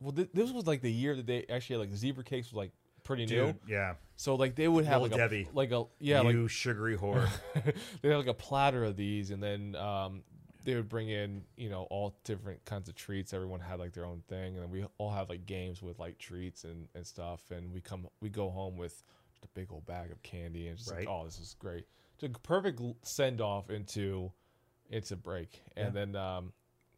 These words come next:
Speaker 1: as we're going into, into Christmas break and whatnot, the, the best thing was, oh man, I just seemed like Christmas Eve was just, that's why I, I actually enjoy Christmas Eve more than Christmas Day, 'cause it just seemed like the build up so much better.
Speaker 2: Right.
Speaker 1: So it's,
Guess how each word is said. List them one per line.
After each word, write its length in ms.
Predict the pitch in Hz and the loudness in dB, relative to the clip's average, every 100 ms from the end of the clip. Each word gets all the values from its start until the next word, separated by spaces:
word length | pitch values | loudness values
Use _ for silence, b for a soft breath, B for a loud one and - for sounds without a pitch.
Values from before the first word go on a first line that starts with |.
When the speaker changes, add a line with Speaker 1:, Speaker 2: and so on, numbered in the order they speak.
| _ 113 | _ -6
Speaker 1:
as 120 | 107 | -4
we're 80 | 117 | 0
going 260 | 139 151 | 2 4
into, 260 | 135 123 - | 2 -2 -2
into 560 | 117 113 110 107 104 101 | -2 -2 -2 0 0 -2
Christmas 320 | - 110 101 98 | -4 -4 -6 -6
break 320 | 104 101 98 | -2 0 -2
and 100 | 98 | -6
whatnot, 420 | 95 95 95 - | -4 -2 -4 -6
the, 120 | 92 - | -12 -8
the 80 | |
best 280 | 104 123 120 | -2 0 0
thing 260 | 123 107 92 | -2 -4 -2
was, 400 | 98 95 92 - b b b b _ - | -2 -2 -4 -10 b b b b _ -10
oh 160 | 92 | -8
man, 240 | 85 87 87 | -6 -8 -6
I 60 | 110 | -6
just 180 | 117 | -4
seemed 160 | - 127 | -4 -4
like 120 | 117 - | -4 -4
Christmas 320 | 113 101 98 | -6 -6 -4
Eve 120 | 98 | -4
was 100 | 90 | -4
just, 280 | 90 - - b b b - | -8 -12 -14 b b b -2
that's 100 | 185 | 4
why 120 | 156 - | 4 4
I, 100 | 110 | -2
I 160 | - 131 | 2 4
actually 240 | 175 143 | 4 2
enjoy 260 | 110 101 104 | -2 -2 -4
Christmas 380 | 98 92 95 90 | -4 -8 -8 -6
Eve 120 | 90 | -6
more 200 | 92 92 | -4 -6
than 160 | 80 80 | -6 -10
Christmas 320 | - 90 82 | -10 -10 -10
Day, 260 | - 82 76 | -6 -6 -6
'cause 160 | 95 92 | -10 -8
it 60 | 90 | -8
just 140 | - | -8
seemed 200 | 117 107 | -6 -4
like 100 | 95 | -6
the 80 | 95 | -8
build 240 | 90 92 | -6 -6
up 120 | 85 - | -6 -10
so 160 | 92 | -10
much 140 | 85 80 | -10 -10
better. 280 | 90 85 82 - _ | -10 -10 -10 -14 _
Speaker 2:
Right. 240 | 101 123 - | -6 -6 -8
Speaker 1:
So 220 | - 104 98 | -4 -2 -2
it's, 240 | - - | -4 -12